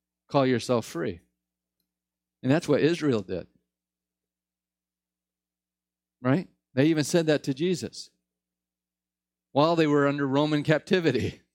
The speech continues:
You can't, you cannot walk in the flesh covenant and expect to walk in the blessings and inheritance of the new covenant.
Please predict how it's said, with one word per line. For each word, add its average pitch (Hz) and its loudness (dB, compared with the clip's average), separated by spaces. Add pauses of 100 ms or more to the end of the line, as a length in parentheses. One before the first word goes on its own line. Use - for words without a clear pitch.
(3000)
You 156 -2
can't, 214 2 (600)
you 185 -4
cannot 202 2
walk 185 0
in 170 -4
the 147 -4
flesh 180 -2
covenant 107 -4
and 131 -4
expect - -2
to 143 -8
walk 123 0
in 120 -6
the 110 -10
blessings 131 -2
and 107 -8
inheritance 110 -4
of 117 -8
the 143 -6
new 160 -4
covenant. 104 -2